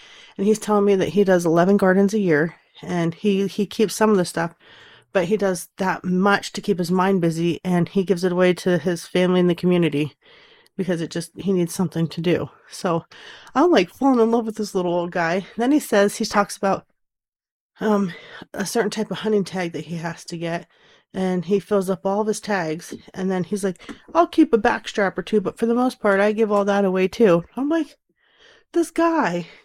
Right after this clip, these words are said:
goodness gracious, all the stuff he's been through, and he's giving stuff away and helping everybody else out."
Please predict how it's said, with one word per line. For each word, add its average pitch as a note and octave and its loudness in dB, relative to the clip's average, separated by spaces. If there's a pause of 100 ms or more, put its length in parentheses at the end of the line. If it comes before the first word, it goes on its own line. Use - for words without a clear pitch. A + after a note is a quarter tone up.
(120)
goodness D#4+ -2
gracious, C4 -6 (480)
all D4 2
the E4 0
stuff D4 -2
he's C4+ 2
been A#3+ 2
through, F3+ 0
and F#3+ -4
he's A#3 -2 (340)
giving C#4 4
stuff - -4
away A3 2
and F#3+ -4
helping A#3+ -2
everybody F#3+ -2
else F3 -6
out." F#3 -2